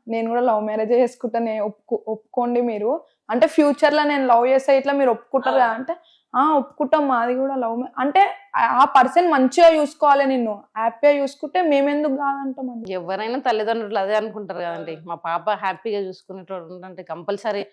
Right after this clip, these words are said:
Speaker 3: అవును, చాలా మంది అంటారు, "ఇట్లుండాలా, అట్లుండాలా, జాబ్ ఉండాలా, ఆయనకు ఆస్తి అంతస్తులు ఉండాలా." నేను ఒకటే చెప్తున్నా, ఆస్తులు అంతస్తులు ఇవన్నీ ఏం రావండి.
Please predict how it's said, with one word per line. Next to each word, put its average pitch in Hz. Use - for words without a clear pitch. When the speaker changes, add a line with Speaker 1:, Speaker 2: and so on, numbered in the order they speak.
Speaker 3:
అవును, 208
చాలా 214
మంది 247
అంటారు, 208
"ఇట్లుండాలా, 202
అట్లుండాలా, 208
జాబ్ 190
ఉండాలా, 196
ఆయనకు 190
ఆస్తి 190
అంతస్తులు 180
ఉండాలా." 156
నేను 233
ఒకటే 240
చెప్తున్నా, 220
ఆస్తులు 208
అంతస్తులు 214
ఇవన్నీ 233
ఏం 277
రావండి. 226